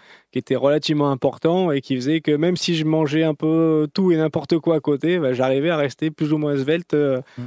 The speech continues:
Speaker 1: toute l'année.
Speaker 2: Et alors justement, euh, t'as fait des Ironman que tu as fini.
Speaker 1: Ouais.
Speaker 2: Et, euh, c'est un entraînement particulier, euh,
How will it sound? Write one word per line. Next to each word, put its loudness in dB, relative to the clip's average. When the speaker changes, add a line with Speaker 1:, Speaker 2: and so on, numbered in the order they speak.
Speaker 1:
toute -2
l'année. 0
Speaker 2:
Et 4
alors 4
justement, 0
euh, 2
t'as 0
fait 0
des 0
Ironman -2
que -20
tu -12
as -8
fini. 0
Speaker 1:
Ouais. -6
Speaker 2:
Et, 0
euh, 0
c'est -4
un 2
entraînement 0
particulier, -2
euh, 0